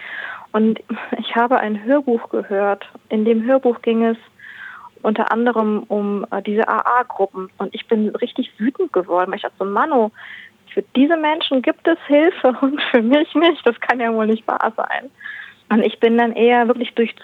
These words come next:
Zufall in so eine Gruppe gekommen. Ich hab damals an einem sehr, sehr kleinen Ort gelebt und es ist gar nicht so selbstverständlich, dass es an so kleinen Orten Gruppen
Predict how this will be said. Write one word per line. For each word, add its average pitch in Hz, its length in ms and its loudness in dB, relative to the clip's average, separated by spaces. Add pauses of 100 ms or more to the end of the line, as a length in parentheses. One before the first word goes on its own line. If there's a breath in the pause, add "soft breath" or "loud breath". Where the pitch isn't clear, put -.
(100)
Zufall 220 640 2
in 220 180 0
so 220 80 0
eine 214 280 2
Gruppe 269 380 0
gekommen. 269 640 -2 (520 soft breath)
Ich - 80 -14
hab 214 120 -4
damals 214 420 0
an 214 140 -2
einem 208 140 0
sehr, 214 180 2
sehr 208 140 0
kleinen 208 360 -2
Ort 269 340 0
gelebt 226 520 2
und 208 400 -4
es 220 100 -6
ist 233 160 -6
gar 202 200 0
nicht 226 120 -4
so 208 80 -6
selbstverständlich, 214 1040 -2
dass 214 100 -8
es 190 120 -16
an 208 140 -8
so 214 120 0
kleinen 202 380 -4
Orten 208 440 -2
Gruppen 208 480 -2